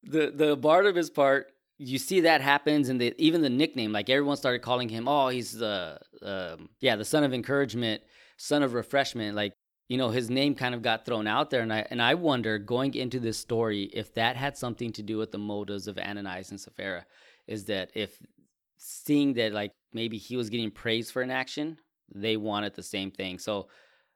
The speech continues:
let me go through it and stop me whenever you want, and we could get into more of that. So chapter five starts off, "Now a man named Ananias, together with his wife Sapphira, also sold a piece of property, and with his wife's full knowledge,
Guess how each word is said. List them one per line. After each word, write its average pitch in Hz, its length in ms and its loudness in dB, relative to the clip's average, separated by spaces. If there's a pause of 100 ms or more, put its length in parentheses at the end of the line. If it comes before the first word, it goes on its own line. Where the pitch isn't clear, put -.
(100)
let 139 240 2
me 151 100 4
go 143 140 4
through 151 240 6
it 185 60 4
and 117 360 0 (120)
stop - 220 0
me 131 120 -4
whenever 120 280 -2
you 120 160 -4
want, 117 340 -2
and 104 180 -4
we 107 80 -6
could 107 160 -10
get 110 100 -4
into 104 200 -8
more 107 200 -4
of 104 100 -6
that. 95 300 -4
So 107 240 0 (480)
chapter 180 260 4
five 185 280 4
starts 123 260 0
off, 117 320 0
"Now 120 240 0
a 117 60 0
man 135 240 0
named 147 260 2
Ananias, 135 580 0
together 120 380 0
with 127 140 -2
his 110 140 -6
wife 110 240 0
Sapphira, 117 480 0 (180)
also 165 320 4
sold 131 280 4
a 131 80 2
piece 131 240 -4
of 147 120 -2
property, 113 580 -2 (460)
and 127 180 0
with 135 140 0
his 120 160 -4
wife's 117 300 0 (100)
full 214 240 6
knowledge, 117 580 2